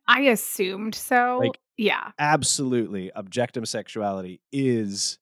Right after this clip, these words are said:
Speaker 1: Yeah.
Speaker 2: a thing
Speaker 1: Right.
Speaker 2: where people are sexually attracted to and, and have sex acts with cars and roller
Speaker 1: Isn't there a show
Speaker 2: coasters
Speaker 1: about it, too?
Speaker 2: and
Speaker 1: It's, like, My Unusual, it's, like,
Speaker 2: Schpoinkage? Yeah.
Speaker 1: Schpoinkage.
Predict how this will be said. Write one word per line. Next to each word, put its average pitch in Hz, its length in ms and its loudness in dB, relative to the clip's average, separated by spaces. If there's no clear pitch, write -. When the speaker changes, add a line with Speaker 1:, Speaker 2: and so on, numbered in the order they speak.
Speaker 1:
Yeah. - 240 -4
Speaker 2:
a 104 100 2
thing 113 840 0
Speaker 1:
Right. 117 340 2
Speaker 2:
where 92 540 -4
people 101 240 -4
are 101 80 0
sexually 107 360 -4
attracted 113 460 -4
to 123 240 -2
and, 104 340 -8
and 104 280 -12
have 107 360 -4
sex - 400 -8
acts 110 440 -10
with 113 260 0
cars 92 680 -2
and 98 460 -14
roller 123 120 10
Speaker 1:
Isn't 131 120 8
there 453 180 6
a - 40 4
show 190 240 2
Speaker 2:
coasters 233 140 4
Speaker 1:
about 269 300 2
it, 277 160 -4
too? 269 280 -2
Speaker 2:
and - 80 -4
Speaker 1:
It's, - 100 -2
like, 208 140 2
My 202 180 6
Unusual, 196 960 0
it's, - 160 0
like, 208 180 6
Speaker 2:
Schpoinkage? 98 540 -12
Yeah. 95 120 -8
Speaker 1:
Schpoinkage. 240 840 2